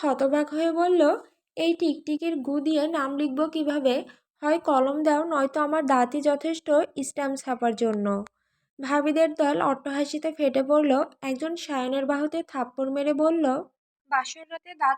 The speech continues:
কাজে লাগিয়েও আপাতত মেহেদি দিয়ে লেখো দেবরজি।" সায়ন যেহেতু বড়, তাই সে আগে লিখতে বসল। হাতে মাখা মেহেদিটুকু আগে টিস্যু দিয়ে মুছল। হাত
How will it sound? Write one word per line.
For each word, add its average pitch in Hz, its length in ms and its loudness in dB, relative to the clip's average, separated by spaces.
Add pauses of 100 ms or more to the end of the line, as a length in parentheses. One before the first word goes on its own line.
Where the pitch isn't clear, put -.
কাজে 294 260 -10
লাগিয়েও 302 460 -2 (100)
আপাতত 285 440 -10
মেহেদি 277 560 -12
দিয়ে 302 220 -4
লেখো 269 340 0
দেবরজি।" 254 600 -2 (420)
সায়ন 320 360 0
যেহেতু 339 380 0
বড়, 294 340 2
তাই 285 260 -2
সে 302 200 -6
আগে 285 220 0
লিখতে 277 360 -2
বসল। 294 380 0 (540)
হাতে 294 260 -2
মাখা 302 300 -2
মেহেদিটুকু 302 640 0
আগে 302 260 0
টিস্যু 277 300 -8
দিয়ে 294 180 -2
মুছল। 294 400 -6
হাত 277 440 -6